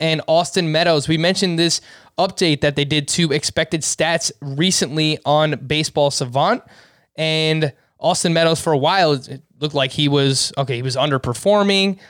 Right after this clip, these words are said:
Uh, it looked like, you know, the X B A, he was gonna bounce back and stuff like that. They've lowered it. His expected batting average is two twenty-eight. His expected slug is four eighty-two.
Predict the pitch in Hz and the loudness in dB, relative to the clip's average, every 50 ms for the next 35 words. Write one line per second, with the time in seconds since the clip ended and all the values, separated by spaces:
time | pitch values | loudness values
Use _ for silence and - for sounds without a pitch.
0 | - _ - - 131 131 131 139 160 156 151 139 131 127 - - 135 127 120 120 | -16 _ -4 -2 0 0 0 0 -2 -2 0 0 -2 -2 -4 -6 -6 -4 -4 -4
1 | 120 117 127 123 143 147 - - 156 151 151 151 151 151 151 143 139 139 135 127 | -6 -6 -6 -4 -4 -4 -4 -4 -2 0 0 2 2 2 0 0 -2 -6 -10 -10
2 | 127 - - 151 139 127 135 120 123 123 - 147 143 156 156 - 156 147 - 160 | -10 -6 -6 -4 -4 -2 -2 -2 -2 -2 -2 -2 0 0 -2 -4 -6 -6 -4 -4
3 | - - 151 147 - 151 151 151 - _ _ _ _ _ _ _ _ _ - 117 | -4 -4 -6 -4 -2 -2 -2 -2 -4 _ _ _ _ _ _ _ _ _ -20 -16
4 | 120 120 127 170 170 165 196 214 202 151 123 117 - _ _ _ _ _ _ _ | -8 -4 -2 -2 0 2 2 4 4 2 0 -2 -10 _ _ _ _ _ _ _
5 | _ _ - 123 127 120 - - - - - 165 160 165 180 185 180 170 160 156 | _ _ -12 -10 -8 -6 -2 -2 -2 -2 -2 0 0 2 2 4 4 2 2 0
6 | 147 147 143 - - 190 170 - - 165 156 147 139 151 180 226 277 - _ _ | 0 -2 -2 0 0 0 0 0 2 2 2 4 2 2 0 0 -2 -6 _ _
7 | _ _ _ _ _ _ _ 139 147 139 - - 170 - 156 143 - - 156 156 | _ _ _ _ _ _ _ -10 -8 -6 -4 -4 -4 -4 -2 -4 0 0 0 2
8 | 156 147 - - - 160 170 165 156 147 131 - - 185 196 214 214 | 0 0 -2 -2 0 2 2 2 2 0 -2 -2 0 2 2 2 0